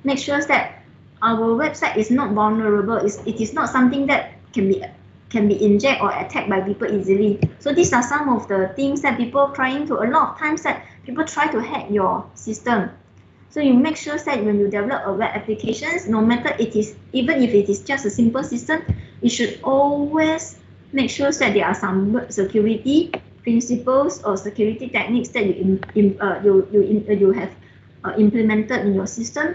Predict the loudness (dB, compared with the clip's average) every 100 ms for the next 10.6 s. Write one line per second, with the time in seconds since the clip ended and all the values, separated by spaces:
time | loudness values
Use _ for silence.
0 | -6 -6 -6 -4 -4 -4 0 2 4 2
1 | -6 -20 -20 -20 _ 4 4 6 2 2
2 | -2 -2 -6 -8 -4 -2 0 2 2 2
3 | 0 -2 -2 -4 -6 -4 -2 -2 -6 -4
4 | -2 -4 -6 -18 -20 -20 -20 -20 -20 -20
5 | -20 -20 -20 -14 -8 -4 -2 -4 -6 -20
6 | -6 2 6 6 6 4 4 0 -2 -6
7 | -2 0 0 0 -2 0 0 2 2 2
8 | 2 -4 -4 -6 -4 -2 -2 -2 -2 -2
9 | -2 0 0 4 4 4 0 -4 -4 -2
10 | 0 2 4 2 0